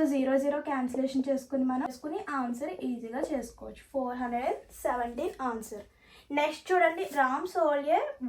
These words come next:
వాచ్ త్రీ హండ్రెడ్ అండ్ సెవెంటీ సిక్స్. ఇక్కడ సెల్లింగ్ ప్రైస్ వచ్చేసరికి మనకి త్రీ హండ్రెడ్ అండ్ సెవెంటీ సిక్స్. నెక్స్ట్ ప్రాఫిట్ కూడా ఇచ్చాడండి, త్రీ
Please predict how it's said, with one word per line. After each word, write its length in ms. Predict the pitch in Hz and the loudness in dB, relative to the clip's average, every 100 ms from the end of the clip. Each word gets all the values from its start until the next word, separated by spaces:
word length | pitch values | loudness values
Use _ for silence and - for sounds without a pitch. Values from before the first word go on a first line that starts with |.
| 247 | -2
వాచ్ 260 | 247 311 - _ | -2 -2 -8 _
త్రీ 140 | 294 269 | -2 0
హండ్రెడ్ 240 | 269 262 269 | 0 -2 -2
అండ్ 120 | 403 - 330 | -4 -4 -2
సెవెంటీ 400 | 262 254 247 330 285 | 0 0 -2 -4 -4
సిక్స్. 240 | 262 - | -8 -10
ఇక్కడ 160 | 254 254 285 | -8 -4 -4
సెల్లింగ్ 320 | 240 247 269 | -2 -2 -2
ప్రైస్ 200 | 285 277 277 | 0 0 0
వచ్చేసరికి 460 | 277 269 269 269 262 | -2 -4 -4 -4 -4
మనకి 340 | 254 254 320 415 466 _ - - _ | -4 -6 -8 -8 -10 _ -20 -20 _
త్రీ 120 | 294 277 285 | -4 0 0
హండ్రెడ్ 260 | 269 277 339 | 0 0 0
అండ్ 120 | - - - - - | -2 -8 -18 -16 -8
సెవెంటీ 500 | 294 262 247 254 311 392 - _ _ _ _ _ _ _ _ - _ _ - | -2 0 0 -2 -4 -8 -8 _ _ _ _ _ _ _ _ -20 _ _ -8
సిక్స్. 220 | 294 - - 262 | -8 -6 -4 0
నెక్స్ట్ 240 | 269 269 370 | 0 -2 4
ప్రాఫిట్ 400 | 330 269 277 285 - | 6 6 4 -4 -2
కూడా 100 | 320 | -2
ఇచ్చాడండి, 500 | 330 - 294 262 254 330 - _ _ - - - - - _ _ _ _ - _ - | -2 0 0 0 -2 -4 -8 _ _ -14 -12 -4 -6 -6 _ _ _ _ -18 _ -18
త్రీ 120 | - | -4